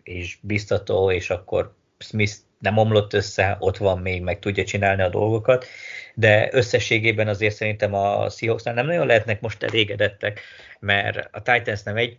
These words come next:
jó csapat, az, hogy most offense szinten sikerült valami, valamennyire megfogni, az egy dolog, jó, oké, szu-, szuper, voltak szekkek, stb., de azért ez a védelem annyira nem jó. A nagyobb probléma pedig, hogy hiába van ez a,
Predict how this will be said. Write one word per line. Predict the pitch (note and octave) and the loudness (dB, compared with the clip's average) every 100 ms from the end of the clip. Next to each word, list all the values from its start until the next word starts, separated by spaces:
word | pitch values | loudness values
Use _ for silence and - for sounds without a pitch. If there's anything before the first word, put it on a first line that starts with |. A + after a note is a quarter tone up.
| _ | _
jó | C3 B2+ | -4 -2
csapat, | B2+ C3+ - C#3+ - _ - | -2 -2 0 -2 -2 _ -10
az, | G#2 | -8
hogy | - G#2 | -4 -4
most | G2+ A2 | -4 -6
offense | G#2 A2 G2+ | -4 -4 -6
szinten | A2 G2 G2 | -6 -4 -4
sikerült | - G2 G2+ F#2+ | -4 0 0 0
valami, | F#2+ G#2 G2+ G2 A2 - | 2 0 0 -4 -6 -6
valamennyire | G#2+ G#2+ G#2 G2+ G2 | 0 2 2 0 -2
megfogni, | G2 F#2+ - G2 F#2+ | 0 -2 -2 -6 -4
az | F#2 F#2 | -4 -2
egy | G2 F#2+ _ _ _ _ _ | -2 -6 _ _ _ _ _
dolog, | - A2+ B2+ B2 _ | 2 6 6 4 _
jó, | G#2+ A2 | 0 2
oké, | G2+ G#2 G#2 | 0 -2 -8
szu-, | F#2 - G#2 | -6 -8 -8
szuper, | - G#2+ G2 F#2 | -8 -2 0 2
voltak | G2+ F#2+ F2+ | 2 0 -2
szekkek, | - F#2+ - - - | -2 -2 0 -2 -2
stb., | F#2+ F2 G#2+ G#2+ C3 - - - - - | -4 -4 -4 -2 -2 -4 -14 -16 -16 -2
de | G2+ | 2
azért | G2 G2+ | 4 4
ez | G2+ | 2
a | G2 | 0
védelem | F#2+ F#2+ F#2+ F#2 | 2 0 0 -2
annyira | F#2+ G2 | -2 -2
nem | F2+ G#2+ | 0 -2
jó. | B2 C3+ | -2 -2
A | |
nagyobb | A#2 A#2 A2+ | 0 0 2
probléma | A#2+ A2 A#2+ A2 | 2 2 0 -2
pedig, | - G#2+ G#2+ | -2 -2 -2
hogy | G#2+ | -2
hiába | - D3+ B2+ A#2 | 2 4 4 2
van | G#2+ A2 | 0 0
ez | G2+ F#2+ | 0 0
a, | G#2 G2 | 0 -2